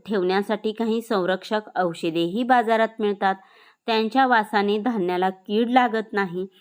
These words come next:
धान्याला बुरशी लागू नये म्हणून धान्य साठवण्याची जागा नेहमी कोरडी ठेवतात. तसेच तेथे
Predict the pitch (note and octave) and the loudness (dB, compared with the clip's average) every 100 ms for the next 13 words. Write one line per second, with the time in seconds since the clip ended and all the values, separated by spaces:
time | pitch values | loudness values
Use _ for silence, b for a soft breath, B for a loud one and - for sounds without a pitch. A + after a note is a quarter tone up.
0 | b b - F#3+ F#3+ A3 E4+ B3+ A3 G#3 | b b -8 -2 -2 0 2 2 2 0
1 | G3 - C4+ C#4+ C4 A3 A3+ A3+ A3+ A3 | 0 0 2 4 4 2 0 0 2 2
2 | A3+ G#3+ - b b - A#3+ G#3+ A3+ C4 | 2 0 -4 b b -8 -4 0 0 0
3 | C#4 G#3 G3+ G3+ F#3+ F#3+ F#3+ G3 A3+ A3+ | 2 0 0 0 0 -2 -4 0 0 2
4 | F#3 G3 b b b G#3+ A3 B3 B3 A#3 | 0 -2 b b b -4 0 2 0 -2
5 | A#3+ G#3+ F#3 F3 F#3 F#3+ A3 E3 D3+ D3 | -2 2 2 4 2 0 -2 -2 -4 -6
6 | b b _ - A#3 B3+ C4 - D4 D4 | b b _ -4 -2 0 0 0 -2 2
7 | A3 A3+ | 2 0